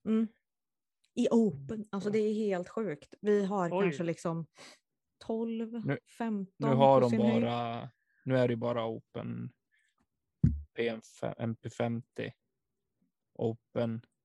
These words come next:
Speaker 2: dam och, eh, junior och junior dam, tror jag det är.
Speaker 1: Ah, ja, okej. Så då är det egentligen
Speaker 2: Så
Speaker 1: alla under
Speaker 2: så
Speaker 1: femtio.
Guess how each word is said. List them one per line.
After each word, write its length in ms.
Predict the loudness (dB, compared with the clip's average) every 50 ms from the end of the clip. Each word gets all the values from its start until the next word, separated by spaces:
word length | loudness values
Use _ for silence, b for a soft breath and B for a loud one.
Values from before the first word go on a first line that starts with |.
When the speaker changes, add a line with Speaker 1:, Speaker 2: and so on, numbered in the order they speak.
| _ _ _ _ _ _ -6
Speaker 2:
dam 380 | -4 -2 -2 -2 -4 -4 -6 -8
och, 160 | -8 -10 _ _ _ _ -10
eh, 260 | -10 -8 -8 -8 -10 -12 -16 _ _ _ _ -8
junior 600 | -6 -4 -2 -2 -2 -4 -4 -4 -6 -6 -8 -12 _ _
och 120 | -10 -8
junior 300 | -6 -6 -6 -6 -8 -8
dam, 180 | -8 -10 -12 -12 -16 _ -18
tror 120 | -16 -16
jag 40 | -14 -14 -16
det 60 | -18
är. 60 | -20 _ _
Speaker 1:
Ah, 160 | 0 0 2 2
ja, 120 | 2 -2
okej. 320 | -6 -8 -8 -10 -10 -10 _ _ _ _ _ _ _ _ _ _ _ _ -20 _ _ _ _ _ _ _ _ _ _ _ _ _
Så 120 | -4 2
då 160 | 4 6 6 8
är 60 | 8
det 60 | 6
egentligen 360 | 6 4 2 0 -2 -2 -2
Speaker 2:
Så 60 | 0
Speaker 1:
alla 240 | 0 2 2 2 2
under 240 | 2 2 0 -2 0
Speaker 2:
så 40 | 0 0
Speaker 1:
femtio. 340 | 0 -2 -4 -2 -2 -2